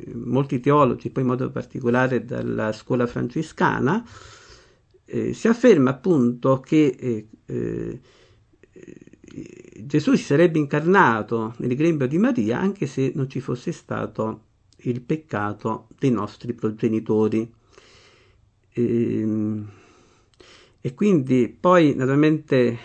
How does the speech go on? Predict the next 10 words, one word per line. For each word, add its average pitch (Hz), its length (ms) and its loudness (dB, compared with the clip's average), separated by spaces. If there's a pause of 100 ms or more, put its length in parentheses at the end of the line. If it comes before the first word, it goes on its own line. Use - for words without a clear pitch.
(180)
eh, 117 240 -6
c'è - 160 -8
stato 123 760 2 (380)
il 120 140 -6
peccato, 113 540 0
quindi 131 500 2
l'incarnazione 135 800 -2
del 190 140 0
Verbo, 123 600 0 (480)
eh, 127 760 -14